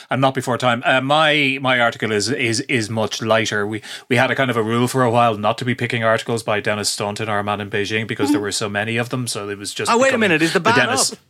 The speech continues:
Speaker 2: <laughs>
Speaker 1: The ban is
Speaker 2: Ah,
Speaker 1: up,
Speaker 2: you
Speaker 1: and
Speaker 2: didn't tell us.
Speaker 1: I, I've lifted the ban for this very reason, because Dennis's piece in the Irish Times today, Dennis, it's, it's spring in Beijing,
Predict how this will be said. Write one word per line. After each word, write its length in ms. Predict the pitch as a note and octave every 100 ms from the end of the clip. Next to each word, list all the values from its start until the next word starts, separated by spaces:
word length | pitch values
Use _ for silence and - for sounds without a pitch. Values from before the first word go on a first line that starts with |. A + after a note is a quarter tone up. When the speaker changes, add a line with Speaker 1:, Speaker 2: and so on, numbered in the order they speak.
| - -
Speaker 2:
<laughs> 60 | C#4+ - _ - - _ - -
Speaker 1:
The 80 |
ban 220 | B2+ D#3+ E3
is 100 | D4+
Speaker 2:
Ah, 60 |
Speaker 1:
up, 80 | C#3
Speaker 2:
you 60 | B2
Speaker 1:
and 80 |
Speaker 2:
didn't 120 | - C3
tell 200 | C3+ C3+
us. 80 | C#3
Speaker 1:
I, 140 | C#3
I've 160 | D3+ B2
lifted 260 | C3 B2
the 60 | A#2+
ban 460 | C3 B2+ A#2+ G#2+ G#2+ -
for 140 | C3
this 180 | C3 C3
very 320 | B2+ C3 B2
reason, 480 | A#2+ B2 A#2 A2 G2+ - - -
because 280 | A#2+ B2 A2+
Dennis's 460 | D3+ D3+ D3 C#3
piece 300 | B2 C3+ A#2
in 100 | C3+
the 140 | B2 A#2
Irish 260 | A#2 A2+
Times 320 | - A#2+ A2
today, 300 | - A#2+ A#2+
Dennis, 320 | B2+ C3 B2+ A#2+
it's, 180 | G2+ -
it's 120 | C3
spring 280 | - - E3+
in 120 | F3
Beijing, 480 | D#3 D3 D3 D#3+ F#3+